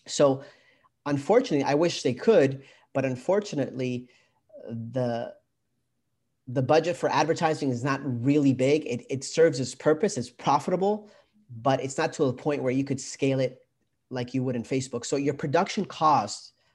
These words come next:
are just, uh, getting your book written, which could be anywhere, depending on the word count, could be in, th-, in the three hundred dollar range up to six hundred dollars,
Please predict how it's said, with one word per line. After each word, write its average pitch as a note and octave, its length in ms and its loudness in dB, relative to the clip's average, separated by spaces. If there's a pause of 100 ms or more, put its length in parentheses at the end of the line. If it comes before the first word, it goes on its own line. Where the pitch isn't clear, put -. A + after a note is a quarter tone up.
(460)
are C3 140 -2
just, D#3 340 -4 (760)
uh, A#2+ 220 -2
getting D3+ 260 -4
your C#3 80 0
book C#3+ 300 -6
written, D#3 340 -4 (540)
which B2 320 -8
could C3 100 -4
be B2+ 140 -2
anywhere, C3 360 0
depending C#3 400 -4
on B2+ 80 -2
the A#2 80 -4
word A#2+ 240 -2
count, D#3+ 220 -8
could C3+ 100 -12
be A#2+ 180 -4
in, A2+ 160 -10 (100)
th-, C3+ 120 -6
in B2 80 -6
the G#2+ 80 -6
three C#3 200 -4
hundred C#3 240 -2
dollar C#3 240 0
range C#3+ 220 -2
up B2 120 -2
to A#2+ 220 -6
six C3+ 260 -12
hundred B2+ 220 -6
dollars, D#3 460 -2